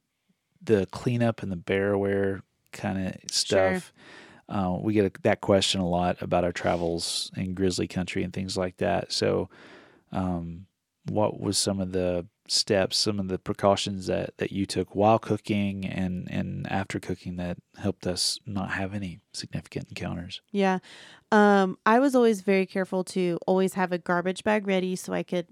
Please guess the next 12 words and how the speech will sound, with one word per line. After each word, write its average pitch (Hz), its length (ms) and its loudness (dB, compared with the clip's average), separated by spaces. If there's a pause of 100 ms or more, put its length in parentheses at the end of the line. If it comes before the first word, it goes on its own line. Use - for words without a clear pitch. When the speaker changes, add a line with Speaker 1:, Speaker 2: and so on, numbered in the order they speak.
Speaker 2:
like, - 240 -6 (120)
right 185 140 2
after 202 300 2
I 196 120 4
finished 202 360 -2
something, 202 320 -2
I 180 80 -4
was, 180 260 -10
I 175 60 -10 (100)
threw 214 200 4
it 214 40 2
away. 185 420 0